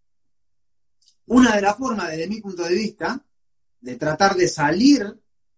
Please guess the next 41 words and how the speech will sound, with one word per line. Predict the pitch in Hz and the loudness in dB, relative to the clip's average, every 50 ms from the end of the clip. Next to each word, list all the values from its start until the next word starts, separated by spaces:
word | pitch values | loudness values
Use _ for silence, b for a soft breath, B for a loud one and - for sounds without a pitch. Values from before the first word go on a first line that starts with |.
| _ _ _ _ _ _ _ _ _ _ _ _ _ _ _ _ _ _ _ _ _ _ _ _ _ - | _ _ _ _ _ _ _ _ _ _ _ _ _ _ _ _ _ _ _ _ _ _ _ _ _ -20
de | - 117 | -14 -8
todos | - 165 165 160 - | -4 -2 -2 0 0
esos | 139 123 - 113 | -2 -4 -4 -2
miedos, | 120 151 170 180 175 165 165 156 151 147 | 0 4 6 6 4 4 2 0 0 0
de | 139 131 | 0 0
todos | - 147 - | -2 -4 -6
esos | 143 - | -6 -6
perjuicios | - 120 117 - - 180 175 - - 123 | -4 -4 -4 0 2 2 2 2 0 -6
que | - 107 | -10 -12
están | - - - 185 185 160 | -8 -2 0 2 2 4
en | 143 131 | 4 2
la | 123 123 139 | 4 2 2
mente, | 185 220 214 196 180 175 160 202 247 247 _ _ _ _ _ _ _ _ _ _ _ _ _ _ _ _ _ _ _ _ _ _ - | 4 4 4 2 2 0 -2 -2 -4 -4 _ _ _ _ _ _ _ _ _ _ _ _ _ _ _ _ _ _ _ _ _ _ 2
es | 214 247 240 233 | 6 8 8 8
lo | 226 - | 8 6
que | - 202 | 4 -2
haces | 190 185 190 - 240 226 214 | -4 -4 -4 -2 0 0 0
vos | 226 240 240 | 2 0 -2
cuando | 233 226 202 196 180 | -2 -4 -4 -2 -4
estás | 180 - 220 214 214 - - _ _ _ - | -4 -4 -4 -6 -6 -8 -12 _ _ _ -4
hablando | 151 165 170 180 202 214 220 214 202 190 | -2 -2 0 0 -2 -2 -2 -2 -4 -6
con | 170 175 180 | -6 -8 -10
otra | 175 175 165 147 | -10 -10 -10 -12
persona. | 139 147 139 - 139 123 120 | -10 -10 -10 -10 -10 -10 -8
Le | 120 135 | -8 -8
estás | 139 - 208 202 | -4 -4 -4 -4
prestando | - 170 170 - 196 180 185 180 - - _ _ _ _ _ _ _ _ _ _ _ _ - | -4 -8 -8 -6 -6 -4 -4 -4 -4 -6 _ _ _ _ _ _ _ _ _ _ _ _ 0
pura | - 226 226 240 240 214 175 | 4 6 6 8 8 6 4
atención | 165 - - 160 165 175 170 - - - 226 233 226 233 262 277 _ _ _ _ _ | 2 -2 -6 -8 -8 -8 -10 -12 -8 -6 -4 -2 -2 -2 -4 -6 _ _ _ _ _
a | - 151 | -6 -6
la | 165 | -6
otra | 175 175 160 143 | -4 -6 -8 -8
persona. | 151 147 170 165 156 147 | -8 -6 -6 -6 -4 -4
La | 143 147 143 | -4 -6 -6
persona | 151 156 151 208 214 196 | -6 -6 -6 -6 -6 -8
te | - | -8
está | - 190 185 | -8 -6 -4
dando | 190 196 190 185 175 | -4 -4 -4 -6 -6
atención | - - 151 156 156 151 - - - 196 214 196 165 151 | -6 -4 -4 -2 -2 -4 -6 -6 -4 -2 -2 -2 -2 -2
a | 131 117 | -4 -6
vos. | 110 107 - - - | -8 -12 -16 -20 -20